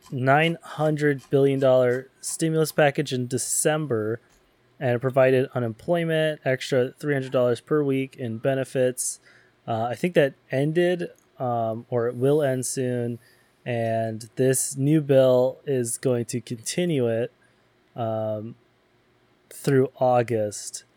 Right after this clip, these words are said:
So I'm not sure what the total price tag for that is, but, uh, they don't really mention that here. And then the, another one, I just wanna lump it in there, is the included in the House bill,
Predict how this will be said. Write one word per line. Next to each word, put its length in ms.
So 800
I'm 100
not 140
sure 120
what 100
the 100
total 240
price 260
tag 220
for 120
that 220
is, 520
but, 560
uh, 340
they 140
don't 160
really 200
mention 500
that 220
here. 420
And 220
then 500
the, 220
another 460
one, 220
I 80
just 160
wanna 180
lump 280
it 100
in 160
there, 360
is 240
the 200
included 720
in 200
the 120
House 380
bill, 440